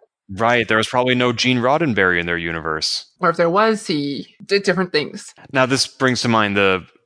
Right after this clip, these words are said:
Speaker 1: fantastic John Scalzi novel, Red Shirts, where they did have all those things in their past.
Speaker 2: <laughs>
Speaker 1: But anyway, that's a different podcast.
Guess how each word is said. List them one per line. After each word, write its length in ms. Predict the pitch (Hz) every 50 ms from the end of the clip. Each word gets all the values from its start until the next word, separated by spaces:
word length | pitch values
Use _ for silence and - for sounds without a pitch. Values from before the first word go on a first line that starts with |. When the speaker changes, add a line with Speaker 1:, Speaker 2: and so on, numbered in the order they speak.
| _ _ 113
Speaker 1:
fantastic 560 | - - 131 120 113 - 123 117 110 - 107 95
John 160 | 110 98 95
Scalzi 360 | - - 117 107 104 95 107
novel, 400 | 101 95 92 90 90 90 87 78 -
Red 200 | 107 139 160 147
Shirts, 480 | - - 98 78 73 - - - -
where 460 | - 104 101 92 90 87 87 87 90 _ _ _ _ - 113
they 140 | 101 113 107
did 220 | 95 139 156 156
have 180 | 123 110 98 92
all 140 | 92 92
those 200 | 92 95 95 95
things 280 | - - 139 113 101 90
in 100 | 95 98
their 160 | 87 80 78
past. 460 | - - 78 71 78 - - - - - _ _ -
Speaker 2:
<laughs> 960 | - 381 359 - 403 381 381 - 403 427 415 _ _ _ _ _ _ _ _ _
Speaker 1:
But 140 | 85 85 - -
anyway, 260 | 120 113 101 87 85
that's 220 | 95 101 - -
a 40 | 107
different 260 | 87 95 - 90 82
podcast. 500 | - 85 82 80 - 82 80 80 - -